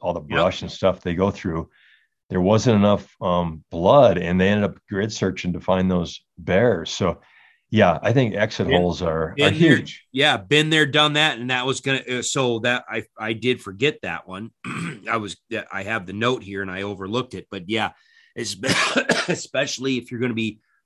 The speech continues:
Speaker 2: <coughs> sorry, <coughs> uh, especially if you're gonna be hunting, uh, steep terrain where you're gonna have downward shots, or you're in a tree stand. I,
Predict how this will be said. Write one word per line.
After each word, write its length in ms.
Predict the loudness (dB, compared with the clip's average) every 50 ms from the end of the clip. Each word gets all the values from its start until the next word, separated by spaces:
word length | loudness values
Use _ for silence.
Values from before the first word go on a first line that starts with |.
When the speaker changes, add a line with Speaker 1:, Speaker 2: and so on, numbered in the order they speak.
| _
Speaker 2:
<coughs> 260 | _ _ -4 -4 -4 -4 -4 -10 -12
sorry, 400 | -12 -10 -10 -8 -8 -10 -10 _ _ _ _ _ -20 -20 -20 -20 _ _ _ _ _ _ _ _ 0
<coughs> 20 | 0 0 0 -2 -4 -2 0 0 0 0 -2 -6 -8 -8 -10 -12 _ _ _ _ _ _ _ _ -10
uh, 280 | -8 -8 -6 -8 -10 -12 _ _ _ _ _ _ _ _ _ _ _ _ -18 -18 _ _ _ -10
especially 480 | -6 -6 -4 0 2 2 2 2 2 0
if 80 | 0 2
you're 100 | 0 2
gonna 80 | 2
be 80 | 0 2
hunting, 320 | 2 2 0 0 -2 -4 _ _ _ _ _ _ _ _ _ _ _ _ -10
uh, 200 | -6 -4 -4 -4
steep 340 | -4 -6 -2 -2 -2 -2 0
terrain 360 | 0 2 2 4 2 2 0
where 100 | -2 -2
you're 120 | -2 -2 -4
gonna 100 | -4 -6
have 120 | -8 -6
downward 400 | -4 -4 -2 -2 0 -2 -2 -4
shots, 440 | -4 -8 -8 -8 -8 -12 _ -20 _ _ _ _ _ _ _ _ _ _ -2
or 400 | 0 2 4 6 6 6 6 4
you're 320 | 0 0 0 2 2 0 -2
in 240 | -4 -6 -8 -6 -6
a 40 |
tree 260 | -6 -6 -4 -4 -4 -4
stand. 300 | -4 -8 -8 -12 -12 _ _ _ _ _ _ _ _ _ _ _ _ _ _ _ _ _ _ _ _ _ _ _ _ _ -6 -2
I, 140 | -2 -2